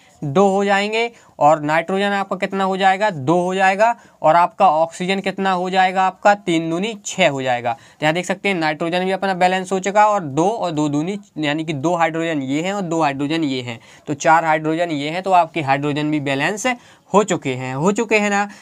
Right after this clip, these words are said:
अब देख सकते हैं ऑक्सीजन बैलेंस हुआ कि नहीं हुआ, तो यहाँ पे देख सकते हैं छः ऑक्सीजन ये हैं और दो ऑक्सीजन यानी कि आठ ऑक्सीजन। तो यहाँ देख सकते हैं छः ऑक्सीजन ये हैं और दो ऑक्सीजन ये हैं, तो आपके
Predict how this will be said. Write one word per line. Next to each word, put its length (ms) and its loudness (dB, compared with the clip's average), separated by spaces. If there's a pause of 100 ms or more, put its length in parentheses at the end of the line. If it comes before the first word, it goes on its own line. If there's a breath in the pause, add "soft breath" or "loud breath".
(120 loud breath)
अब 120 4
देख 160 0
सकते 240 0
हैं 100 -2
ऑक्सीजन 500 2
बैलेंस 380 -2
हुआ 200 4
कि 120 0
नहीं 140 0
हुआ, 240 -2
तो 100 -6
यहाँ 180 0
पे 80 -6
देख 140 -2
सकते 280 -4
हैं 140 -4
छः 240 -2
ऑक्सीजन 460 0
ये 220 -2
हैं 220 -4 (400 loud breath)
और 80 -4
दो 220 0
ऑक्सीजन 440 0
यानी 280 -2
कि 160 -6
आठ 300 2
ऑक्सीजन। 480 -2
तो 320 -14
यहाँ 160 2
देख 140 -4
सकते 280 0
हैं 120 -2
छः 200 2
ऑक्सीजन 480 2
ये 220 -2
हैं 200 -2 (260 loud breath)
और 60 -6
दो 200 0
ऑक्सीजन 400 -2
ये 220 -2
हैं, 120 -6
तो 100 -2
आपके 340 0